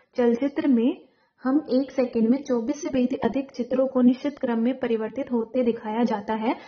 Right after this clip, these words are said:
मगर हमारी आंखों को भ्रम होता है कि हम वीडियो देख रहे हैं। इस तरीके से हम चलचित्र को देख पाते हैं। ये आपका हो गया third का answer। Next है हमारा कि vitamin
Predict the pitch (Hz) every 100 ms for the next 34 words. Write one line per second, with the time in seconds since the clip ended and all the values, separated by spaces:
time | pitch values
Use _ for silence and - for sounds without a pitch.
0 | - - 247 233 302 254 247 233 254 269
1 | 233 240 285 294 233 233 247 226 226 214
2 | 226 254 247 240 233 214 208 294 466 -
3 | - _ 220 220 220 208 202 196 196 _
4 | _ - 311 - 247 226 226 220 254 269
5 | 240 233 214 208 214 - - 311 - -
6 | - 208 202 - 208 202 202 190 196 _
7 | _ _ _ 226 226 214 - - 226 220
8 | 202 220 370 - - _ - 208 208 214
9 | 269 - _ _ _ _ 202 190 - -
10 | _ _ _ _ _ _ _ _ _ _
11 | _ _ _ - 226 - - 311 294 277
12 | 247 226 240 339 - _ _ - 269 339
13 | - 254 269 269 285